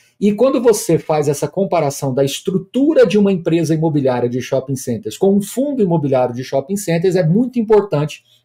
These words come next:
que você entenda justamente que, embora o portfólio de uma empresa de shopping possa ser mais bonito, mais reluzente, mais dominante,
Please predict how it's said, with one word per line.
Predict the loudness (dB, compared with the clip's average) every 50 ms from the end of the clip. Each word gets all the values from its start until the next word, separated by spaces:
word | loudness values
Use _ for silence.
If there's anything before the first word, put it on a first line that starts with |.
| _ _ _ _ _ _ _ _ _ _
que | 0 2
você | 2 0 0 0 0 0
entenda | 0 0 0 -2 -2 0 -2 -4 -4 -10 -18 -20 -16 _
justamente | -4 -2 0 2 2 2 0 -2 -2 -2 -2 0 0 0 -2 -4 -6 -8 -8 -8 -10 _ _ _
que, | 0 0 0 0 -2 -4 -12 _ _ _ _ _ _ _
embora | 0 0 2 2 2 2 2 2 2 2 0 0 -2 -6 -14 _ _ _
o | -2 -2
portfólio | 2 4 4 4 4 0 -4 -6 -4 -2 0 0 2 2 2 2 2 2 0 -2 -8 _ _
de | -6 -2 -2
uma | 0 0 0 -2
empresa | -2 -4 -2 0 0 0 0 -2 -4
de | -4 -4
shopping | -4 -2 -2 -2 -2 -2 -4 -4 -6 -6 -6 -10 -2
possa | 0 2 2 2 0 -2 -6 -8
ser | -8 -4 -4 -4 -4 -4
mais | -8 -10 -10
bonito, | -10 -10 -4 -2 2 2 4 2 2 0 -2 -2 -2 -2 -4 -10 _
mais | -8 -6 -6 -4 -4
reluzente, | -4 -4 -4 -4 -4 -2 0 2 2 2 2 0 -2 -2 -2 -2 -2 -2 -6 _ _ _
mais | -2 -2 0 0 2 2 2 0 0 -2 -8 -14 _ _ _ _
dominante, | 0 2 2 2 2 2 2 2 2 4 2 2 0 -2 -4 -10 -12 -12